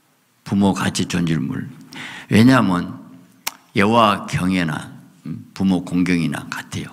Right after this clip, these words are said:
공경, 경외. 하나님 앞에 매를 많이 맞은 사람, 친구에 채찍을 많이 사람,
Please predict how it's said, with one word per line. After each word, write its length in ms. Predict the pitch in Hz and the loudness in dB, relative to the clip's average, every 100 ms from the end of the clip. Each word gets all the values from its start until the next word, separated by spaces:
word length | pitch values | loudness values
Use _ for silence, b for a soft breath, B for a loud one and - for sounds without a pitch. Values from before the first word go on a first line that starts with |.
| - | -12
공경, 460 | - 90 85 78 - | -4 -2 -2 -4 -6
경외. 360 | - 82 - - - - _ _ _ _ _ _ - - B B B B B | -6 -6 -6 -12 -20 -20 _ _ _ _ _ _ -14 -14 B B B B B
하나님 260 | 156 160 123 | 4 6 4
앞에 60 | |
매를 260 | - 113 135 | 4 2 2
많이 300 | 113 - 156 | 0 0 4
맞은 220 | 139 113 | 4 4
사람, 300 | - 90 82 | 2 -2 -4
친구에 300 | - 131 107 | 0 2 2
채찍을 320 | - 156 156 | 0 2 4
많이 200 | 113 92 | 4 4
사람, 280 | 85 80 - | 2 -2 -6